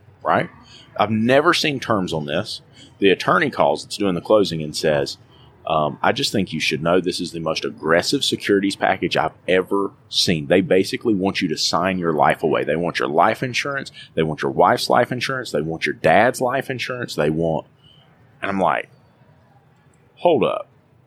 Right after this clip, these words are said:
Like, there's gotta be a reason they're being like this, you know? Why are they so,"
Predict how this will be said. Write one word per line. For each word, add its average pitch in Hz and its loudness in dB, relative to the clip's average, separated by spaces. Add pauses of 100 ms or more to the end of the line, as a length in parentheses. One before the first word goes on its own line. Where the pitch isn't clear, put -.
(160)
Like, 95 0
there's 151 0
gotta 107 4
be 87 -2
a 78 -2
reason 80 -4
they're 76 -4
being 73 -8
like 71 -4
this, - -10
you 76 -12
know? 80 -2
Why 101 2
are 151 4
they 87 0
so," 92 2